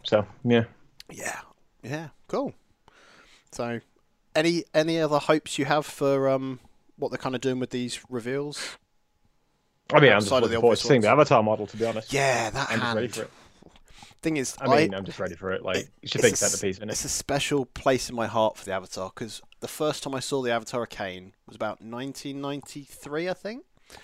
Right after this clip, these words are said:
Speaker 2: My dad
Speaker 1: Mm.
Speaker 2: had just got into second edition forty K, and I was this little teeny kid seeing this giant big metal thing. At that point, it looked huge, with blood dripping off its hand. I was like, "That is so cool." And
Speaker 1: Mm-hmm.
Speaker 2: that,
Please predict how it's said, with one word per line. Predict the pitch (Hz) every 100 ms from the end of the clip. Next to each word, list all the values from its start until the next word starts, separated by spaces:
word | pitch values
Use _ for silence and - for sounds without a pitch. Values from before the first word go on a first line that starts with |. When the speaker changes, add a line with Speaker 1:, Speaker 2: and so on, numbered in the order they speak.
| - -
Speaker 2:
My | 113
dad | 127 147
Speaker 1:
Mm. | 143
Speaker 2:
had | 120
just | 135
got | - 123
into | 123
second | 123 135 - 120
edition | 120 - -
forty | 117 95
K, | - 92 90 - _ _ _ _ -
and | 101 101
I | 110 110
was | 107 104 - -
this | 107 135
little | 143 151
teeny | - 147 139
kid | - 101 95 - - _
seeing | - - 120
this | 113 - _
giant | - 135 139 101 -
big | 143 139 127
metal | 131 107 -
thing. | 104 95 -
At | 110
that | 185
point, | - 110
it | 113
looked | 98
huge, | - 131 98 90 92 - - - - - _
with | 127 110 -
blood | 143 139 131
dripping | - -
off | 120 101
its |
hand. | - 98
I | 107
was | 113
like, | 104 90
"That | 107 98
is | 98 95
so | - - 98 98
cool." | - 110 85 85 _ _ _ _ _ _ - -
And | 107
Speaker 1:
Mm-hmm. | 107
Speaker 2:
that, | 127